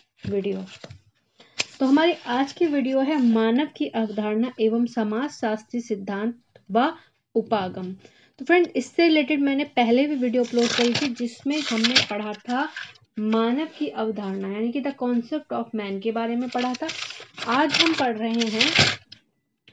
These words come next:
उसी चैप्टर में मानव की अवधारणा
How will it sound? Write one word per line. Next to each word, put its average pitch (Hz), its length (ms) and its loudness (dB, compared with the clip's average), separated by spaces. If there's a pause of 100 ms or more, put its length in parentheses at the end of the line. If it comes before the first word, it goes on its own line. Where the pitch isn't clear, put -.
उसी 262 240 4
चैप्टर 240 520 -2
में 240 180 -2 (440)
मानव 240 360 4
की 330 200 -2
अवधारणा 226 600 -2